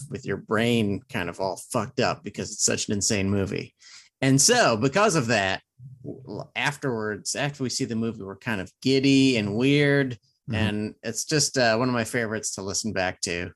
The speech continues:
Speaker 1: And, um, I've had a few listeners, it's not just me.
Speaker 2: <laughs>
Speaker 1: I've had listeners tell me that it's also good. So, um, uh, <laughs> check that's, if you, if you want an idea of what the show is,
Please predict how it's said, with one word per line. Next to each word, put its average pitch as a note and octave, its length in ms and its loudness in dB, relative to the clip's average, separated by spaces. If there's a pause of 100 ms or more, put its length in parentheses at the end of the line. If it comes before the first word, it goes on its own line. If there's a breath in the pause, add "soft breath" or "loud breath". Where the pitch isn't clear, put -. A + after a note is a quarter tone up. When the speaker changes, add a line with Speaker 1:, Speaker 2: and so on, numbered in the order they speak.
(420)
Speaker 1:
And, F#2+ 460 0 (120)
um, F2+ 460 0
I've G2 160 -2
had A#2+ 160 2
a G#2+ 40 0
few C#3+ 560 4
listeners, A#2 460 -2
it's C3+ 200 -4
not E3 240 4
just D#3+ 220 2
me. A#2 480 0 (420)
Speaker 2:
<laughs> F#2+ 400 -6
Speaker 1:
I've B2+ 160 -2
had C#3 160 2
listeners C3 400 -2
tell A#2 180 -2
me A2 100 -2
that G#2+ 120 -4
it's G#2 140 -6
also G2+ 260 -2
good. F#2+ 280 -10
So, C3+ 560 4 (100)
um, G2+ 480 -4 (420 loud breath)
uh, G2+ 220 2
<laughs> - 80 -10
check - 340 2
that's, E3 340 -2
if E3+ 220 -4
you, G3+ 180 -4
if F#3+ 200 -6
you G#3+ 160 -4
want F3+ 400 0 (580)
an B2+ 120 -4
idea B2+ 400 0
of G2 100 -8
what B2+ 160 -6
the - 60 -16
show A2 340 -2
is, F2+ 500 -6